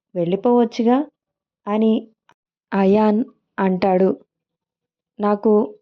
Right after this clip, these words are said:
ఒక్కదానికే బయటికి వెళ్ళే పని ఉంది, అందుకే ఉన్నాను. నీకు ఏమైనా ప్రాబ్లమా?" అని అడుగుతుంది. "సరేలే, అయితే ప్రియాకి ఫోన్ చేసి రమ్మని చెప్తాను"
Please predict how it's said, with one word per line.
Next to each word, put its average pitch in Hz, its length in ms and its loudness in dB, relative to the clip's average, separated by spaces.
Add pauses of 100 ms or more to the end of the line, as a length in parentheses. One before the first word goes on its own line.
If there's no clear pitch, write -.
(200)
ఒక్కదానికే 226 680 0 (440)
బయటికి 170 480 -2
వెళ్ళే 214 280 2
పని 196 260 0
ఉంది, 196 360 2 (960)
అందుకే 185 440 -2 (300)
ఉన్నాను. 196 440 -2 (840)
నీకు 240 220 -4
ఏమైనా 190 400 0
ప్రాబ్లమా?" 185 640 -2 (720)
అని 208 200 -4
అడుగుతుంది. 196 600 0 (880)
"సరేలే, 202 440 0 (720)
అయితే 196 380 -2 (800)
ప్రియాకి 208 420 -2
ఫోన్ 247 300 0
చేసి 233 340 0 (540)
రమ్మని 190 380 -4
చెప్తాను" 190 500 -2